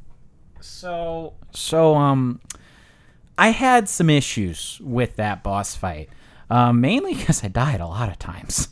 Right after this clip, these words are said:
Um, it wasn't that it was very hard. It was ju-, it took a lot of time for me to get used to it. Um, the biggest problem I had with the Envy boss fight, and this isn't really a problem with that fight in particular,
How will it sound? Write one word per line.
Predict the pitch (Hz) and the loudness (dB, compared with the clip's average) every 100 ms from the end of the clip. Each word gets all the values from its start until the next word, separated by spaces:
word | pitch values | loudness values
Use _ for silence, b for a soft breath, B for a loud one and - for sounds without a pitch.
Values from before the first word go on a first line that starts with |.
| B B B 92 | B B B -8
Um, | 123 117 113 107 110 - - - _ - | 0 0 2 0 -2 -10 -20 -20 _ 2
it | 160 165 | 2 6
wasn't | 190 202 208 180 131 | 6 6 4 0 2
that | 139 131 | 0 2
it | 123 | 2
was | 120 - - | 0 -2 -10
very | - 123 123 | -6 -2 0
hard. | 98 - 113 110 113 | 0 4 4 4 0
It | 123 | -2
was | 117 120 | -2 -2
ju-, | 143 | -4
it | 135 135 | -2 -2
took | 156 123 | -4 0
a | |
lot | 107 98 | 2 2
of | - | 0
time | 95 | -6
for | - | -6
me | 90 | -8
to | 87 | -8
get | 82 85 | -10 -10
used | 85 - | -10 -10
to | - | -12
it. | 73 - b b b b - | -12 -16 b b b b -8
Um, | 95 92 87 87 85 123 - - - - - - b b b b _ - - - - - - | -6 -4 -4 -6 -8 -12 -18 -20 -20 -20 -20 -20 b b b b _ -20 -20 -20 -20 -20 -10
the | 123 110 113 | -2 2 2
biggest | 92 127 170 147 - - | 4 2 4 2 -2 -2
problem | 104 98 87 87 | 0 0 0 -4
I | |
had | - 95 95 | -6 -4 -4
with | - - | -4 -6
the | 101 | -4
Envy | 95 92 90 | -2 -2 0
boss | 107 120 - | 2 2 0
fight, | 92 90 95 | -4 -4 -4
and | 98 | -2
this | 113 117 - | 0 -2 -4
isn't | 110 139 95 | -6 -4 -2
really | 107 98 | -2 -2
a | 90 - | -4 -8
problem | - 110 101 | -4 -2 0
with | 98 - | -2 -4
that | 98 104 - | -6 -6 -6
fight | 104 98 | -6 -6
in | 98 | -6
particular, | - - 120 - 185 202 | -8 -6 -6 -4 -2 -2